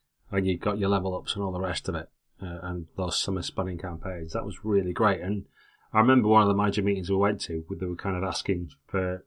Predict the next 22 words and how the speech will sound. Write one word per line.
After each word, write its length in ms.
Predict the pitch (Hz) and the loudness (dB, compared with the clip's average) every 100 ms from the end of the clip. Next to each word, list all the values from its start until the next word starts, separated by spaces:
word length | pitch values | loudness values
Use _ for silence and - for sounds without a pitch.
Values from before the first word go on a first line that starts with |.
| - | -6
ideas, 400 | 95 117 113 101 | -2 2 4 4
and 140 | 104 | 0
it, 40 | - | -2
it 160 | 104 104 | -2 0
was 260 | 92 - - | -2 -6 0
kind 180 | 139 123 | 4 6
of 80 | 107 | 6
like 180 | 104 107 | 4 4
a 40 | |
larger 360 | 101 113 104 98 | 4 6 6 2
scale 240 | - 101 | 0 0
idea 240 | 95 98 95 | 2 2 2
of 100 | 98 | 2
us 120 | 95 | 2
asking 300 | 85 - 92 | 0 -2 -4
the 60 | |
kids 300 | 87 101 90 | 0 0 0
or 40 | 92 | -2
your 120 | 85 | -4
staff 300 | - 110 92 | -2 -2 -2
for 140 | 92 80 | -6 -6
ideas. 280 | 78 82 | -10 -14